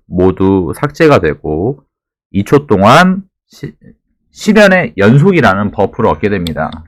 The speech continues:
이걸 얻으면 연속 공격 쿨타임이 강제로 회복이 돼요. 육십 퍼센트가. 그래서 쿨이 한 영점삼 초 정도로 줄어들어요. <clears throat> 많이 줄어요. 쿨이 영점오 초 정도로.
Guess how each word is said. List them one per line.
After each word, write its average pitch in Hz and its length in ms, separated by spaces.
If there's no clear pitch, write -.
이걸 113 300
얻으면 104 420
연속 123 320
공격 160 320
쿨타임이 185 600
강제로 104 560
회복이 185 280
돼요. 80 240
육십 - 300
퍼센트가. 82 500
그래서 - 160
쿨이 170 760
한 107 360
영점삼 127 600
초 214 140
정도로 107 500
줄어들어요. 82 640
<clears throat> 113 400
많이 110 260
줄어요. - 480
쿨이 101 340
영점오 90 500
초 107 220
정도로. 85 480